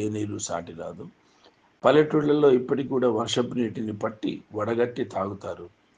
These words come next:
కానీ నేరుగా పడిన వర్షపు నీటినే పట్టాలండి.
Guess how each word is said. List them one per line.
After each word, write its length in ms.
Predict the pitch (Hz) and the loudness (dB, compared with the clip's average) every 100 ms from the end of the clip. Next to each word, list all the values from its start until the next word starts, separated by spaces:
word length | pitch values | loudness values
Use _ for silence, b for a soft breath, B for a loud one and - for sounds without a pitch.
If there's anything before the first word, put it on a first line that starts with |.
| _ - | _ -8
కానీ 280 | - 123 127 104 | -4 0 0 2
నేరుగా 340 | 117 135 135 120 | 2 4 2 2
పడిన 240 | 120 120 107 98 | 0 -2 -2 -4
వర్షపు 380 | 101 - 113 | -4 -6 -4
నీటినే 440 | 113 107 104 107 110 123 | -4 -4 -6 -6 -4 -2
పట్టాలండి. 640 | - 101 107 90 90 80 | -4 -4 -6 -6 -8 -12